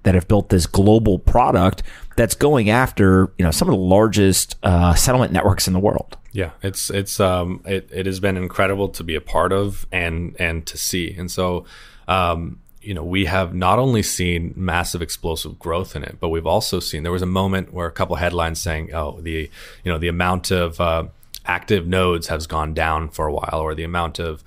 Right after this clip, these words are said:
Speaker 2: you know, fees has gone down. So is that, is, is the network healthy? And actually, it was a sign of maturity for this network, that people are getting smarter about how to, um, manage funds,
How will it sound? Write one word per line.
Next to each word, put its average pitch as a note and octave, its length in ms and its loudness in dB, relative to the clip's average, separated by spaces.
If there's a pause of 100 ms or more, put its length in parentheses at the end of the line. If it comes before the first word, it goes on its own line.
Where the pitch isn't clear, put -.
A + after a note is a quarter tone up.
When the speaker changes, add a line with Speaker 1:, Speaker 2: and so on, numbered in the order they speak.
(380)
Speaker 2:
you E2 40 -10
know, D#2+ 120 -6
fees G#2+ 460 -2
has E2+ 160 -4
gone D#2+ 260 -4
down. D#2 280 -4
So - 140 -8
is E2 120 -6
that, F2 260 -2
is, D#2+ 200 -12
is F2+ 200 -6
the F#2 80 -2
network F#2+ 340 -4
healthy? B2 460 -2
And D#2+ 240 -8 (240)
actually, G2+ 420 -2
it F2 100 -2
was E2 220 -4
a D2+ 60 -6
sign E2 260 -4
of D#2 80 -8
maturity F2 500 -2
for - 140 -14
this - 220 -10
network, - 340 -10
that - 140 -10
people G2 200 -4
are G2+ 40 0
getting F2+ 200 -4
smarter E2 600 -2
about D#2+ 300 -2
how D#2+ 260 0
to, D#2 420 -8 (280)
um, D#2 440 -4 (320)
manage E2+ 380 -4
funds, F#2 480 -2